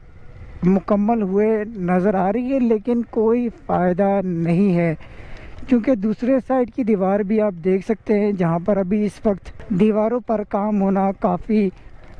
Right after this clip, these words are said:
बाकी है। यहाँ की आप हालत देख के अंदाज़ा तो लगा सकते हैं कि कितना काम यहाँ पर स्पीड के साथ किया जा रहा है। एक एक्सकेवेटर मशीन बंद खड़ी है सामने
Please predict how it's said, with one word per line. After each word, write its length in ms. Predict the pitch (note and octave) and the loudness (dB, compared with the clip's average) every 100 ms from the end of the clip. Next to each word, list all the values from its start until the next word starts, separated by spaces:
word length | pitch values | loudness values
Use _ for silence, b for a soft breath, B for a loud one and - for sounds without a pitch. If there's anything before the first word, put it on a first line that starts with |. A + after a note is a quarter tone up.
| - F#3 | -6 0
बाकी 520 | E3+ F3 - G3+ F#3+ | 2 2 0 0 2
है। 300 | E3+ F3 D#3+ | 2 0 0
यहाँ 280 | E3+ F3+ G#3+ | 0 0 -2
की 180 | - | 0
आप 160 | B3+ A3 | 0 2
हालत 260 | G3 G#3 G#3 | 0 0 -2
देख 200 | A3 G#3 | -4 -2
के 140 | B3+ | -2
अंदाज़ा 460 | A#3 A3 F#3+ F#3 G3+ | 0 0 0 0 0
तो 140 | A#3+ | 0
लगा 300 | G3+ E3+ F#3 | -2 0 -2
सकते 300 | G3 G#3+ - | -2 -4 0
हैं 160 | G#3+ A2 B B B B B - | 0 -2 B B B B B -2
कि 220 | B3+ G#3+ | 2 2
कितना 480 | G3+ - - B3 B3 | 0 -4 -2 0 0
काम 380 | A3+ A3 G#3+ A3+ | 0 -2 0 0
यहाँ 220 | G#3 G3+ | 0 0
पर 260 | G3 A3 G3 | 0 0 -2
स्पीड 540 | - - C4 C4+ C4 | -6 -4 2 2 0
के 180 | - A3+ | 0 0
साथ 340 | - F#3+ F#3+ G3 - | 2 0 2 -2 -4
किया 280 | - G#3 G#3 | 0 2 2
जा 200 | F#3 F3+ | 0 0
रहा 120 | F#3 | 0
है। 60 | G3 | 0
एक 100 | A3 | 0
एक्सकेवेटर 440 | C4 - C4 A#3+ | -4 -2 -4 0
मशीन 420 | C4 B3 - C4+ G#3+ | 0 0 2 2 2
बंद 260 | G#3+ B3 | 2 2
खड़ी 240 | A3+ B3 A#3+ | 0 0 0
है 140 | G#3 | -2
सामने 460 | - G3+ G3+ G#3 | -2 -4 -2 -2